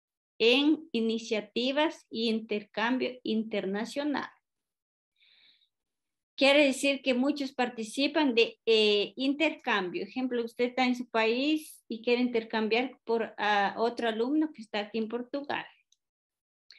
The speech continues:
Eso es lo que dice que muchas universidades portuguesas participan en iniciativas de intercambio internacional, como el programa Erasmus.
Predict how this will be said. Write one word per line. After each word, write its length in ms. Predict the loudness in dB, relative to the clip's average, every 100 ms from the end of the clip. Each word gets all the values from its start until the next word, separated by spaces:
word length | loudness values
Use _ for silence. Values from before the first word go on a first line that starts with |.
| -20 -20 _ _ _ _ -4
Eso 300 | -2 0 -2
es 60 |
lo 120 | -4 -2
que 160 | -2
dice 260 | -2 -4 -2
que 100 | -2
muchas 520 | 0 2 0 -2 -4
universidades 720 | -4 -2 -4 -6 -2 0 0
portuguesas 640 | -4 -10 -8 -2 -2 -2 -8
participan 1040 | -8 -8 -8 -12 -4 -4 -2 -2 -2 -4 _ _
en 420 | 0 2 -2 -4 _
iniciativas 1040 | -2 0 2 0 -2 -6 -4 -4 0 0 0
de 80 |
intercambio 920 | -2 -2 -6 -6 -2 -2 -2 -4 -8 -4
internacional, 1200 | -2 -2 -2 -4 -2 -4 -4 -4 -6 -4 -6 -8 -14 _ _
como 260 | -10 -6 -4
el 80 | -4
programa 720 | -6 -4 0 0 0 -2 -4
Erasmus. 1040 | -4 -2 0 2 2 2 0 -4 -16 -20